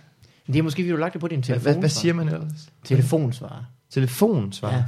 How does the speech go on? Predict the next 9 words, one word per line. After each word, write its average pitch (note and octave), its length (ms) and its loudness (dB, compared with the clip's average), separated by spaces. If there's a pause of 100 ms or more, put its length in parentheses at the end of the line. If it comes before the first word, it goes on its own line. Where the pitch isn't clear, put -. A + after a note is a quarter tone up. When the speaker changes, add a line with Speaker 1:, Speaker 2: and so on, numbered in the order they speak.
(760)
Speaker 1:
Fat B2 220 -6
det. A#2+ 100 -14 (200)
Speaker 2:
Telefonsvar. C3 600 -2 (180)
Speaker 1:
Telefonsvar. B2+ 720 -2 (140)
Speaker 2:
<laughs> - 160 -20
Vi C3+ 80 -2
siger C#3 120 -2
telefonsvar. B2+ 760 0 (360)
Speaker 1:
Telefonsvar. A#2+ 720 -4